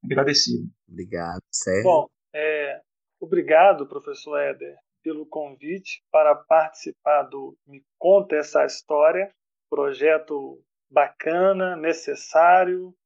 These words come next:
Speaker 3: e foi um prazer, é, tentar colaborar em alguma medida com a reflexão, pensar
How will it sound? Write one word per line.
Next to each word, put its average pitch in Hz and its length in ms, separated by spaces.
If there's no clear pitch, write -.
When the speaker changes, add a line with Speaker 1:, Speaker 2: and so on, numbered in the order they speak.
Speaker 3:
e 170 60
foi 190 200
um 208 100
prazer, 220 600
é, 151 140
tentar 190 520
colaborar 160 840
em 156 40
alguma 151 320
medida 147 640
com 156 80
a 151 60
reflexão, 151 1120
pensar 151 400